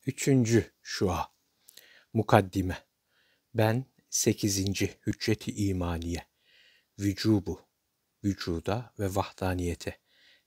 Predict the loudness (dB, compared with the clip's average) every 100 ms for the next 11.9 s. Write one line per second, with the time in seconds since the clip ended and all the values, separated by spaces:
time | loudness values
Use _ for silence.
0 | _ 2 4 4 2 -2 -4 -14 -12 -2
1 | -2 -2 -6 -6 -8 _ -8 -8 -10 -6
2 | -2 0 0 -2 -4 -6 -6 -6 -10 -8
3 | -8 -12 _ _ _ -4 0 -2 -2 -4
4 | -2 -2 -2 -2 -4 -6 -8 -6 -6 -4
5 | -6 -6 -6 -6 -6 -8 -10 _ -20 -20
6 | -20 _ -2 -2 -2 -4 -2 -2 -2 -4
7 | -4 -4 -4 -4 -4 -6 -8 -10 -10 -14
8 | -4 -2 -2 -2 -4 -8 -6 -2 -2 -2
9 | -10 _ _ -20 -20 _ 0 0 0 -4
10 | -4 -4 -4 -4 -4 -6 -6 -6 -6 -8
11 | -6 -8 -10 -10 -8 -6 -6 -6